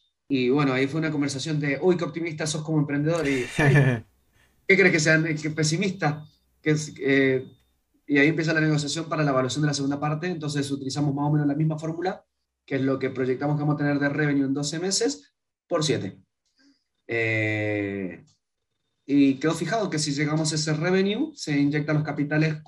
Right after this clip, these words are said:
Speaker 1: porque hay una cláusula man-, de, de, de obligación de inyección
Speaker 2: Ujú.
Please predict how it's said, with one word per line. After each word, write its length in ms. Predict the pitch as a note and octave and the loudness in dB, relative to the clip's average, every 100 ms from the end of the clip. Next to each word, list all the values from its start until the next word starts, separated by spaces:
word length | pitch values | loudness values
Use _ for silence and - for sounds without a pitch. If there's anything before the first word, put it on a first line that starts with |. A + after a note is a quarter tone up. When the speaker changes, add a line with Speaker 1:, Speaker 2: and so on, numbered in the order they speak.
| - | -6
Speaker 1:
porque 220 | C#3 C#3 | -4 -2
hay 100 | C#3+ | 0
una 140 | D3 C#3+ | 0 0
cláusula 460 | D3 C#3+ C#3+ C#3 C3+ | -2 -2 -2 -2 -4
man-, 260 | C3+ C3+ - | -6 -6 -8
de, 220 | C#3 C3 | -6 -4
de, 340 | B2+ C3 B2+ B2+ | -4 -4 -4 -4
de 80 | C3+ | 0
obligación 480 | C#3 C#3 C3+ B2+ D#3 | 2 4 4 2 2
de 60 | D3+ | 2
inyección 440 | D3 D3 E3 F#3+ _ _ - | 2 -2 -6 -10 _ _ -12
Speaker 2:
Ujú. 180 | A#2 C#3+ | -6 -6